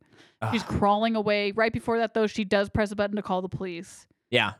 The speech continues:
Speaker 1: But it's like they're too late. Like, the title card drops, and it's like, we know she's dead.
Speaker 2: Yeah.
Speaker 1: You know?
Speaker 2: And it's the old title card.
Speaker 1: Yeah.
Speaker 2: But what, so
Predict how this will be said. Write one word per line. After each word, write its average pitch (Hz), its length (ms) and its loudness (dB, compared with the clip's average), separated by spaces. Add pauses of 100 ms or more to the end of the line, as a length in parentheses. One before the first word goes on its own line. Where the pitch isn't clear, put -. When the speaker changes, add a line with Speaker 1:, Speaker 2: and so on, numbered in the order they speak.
Speaker 1:
But 269 440 6
it's 226 160 -2
like 202 240 0
they're 180 140 -6
too 233 460 -2
late. 214 260 -6
Like, 208 180 0
the 202 60 -8
title 254 420 2
card 247 420 2 (160)
drops, - 680 -4
and 208 120 -2
it's 196 160 -6
like, - 340 -6 (200)
we 254 140 4
know 196 200 -4
she's 214 200 -14
dead. 202 300 -2 (460)
Speaker 2:
Yeah. 113 180 6
Speaker 1:
You 113 80 6
know? 104 160 2
Speaker 2:
And 143 140 6
it's 151 160 0
the 160 120 6
old 156 320 4 (260)
title 113 260 6
card. 104 320 0 (180)
Speaker 1:
Yeah. 196 300 0 (360)
Speaker 2:
But 165 220 6
what, 175 260 4 (140)
so 190 320 4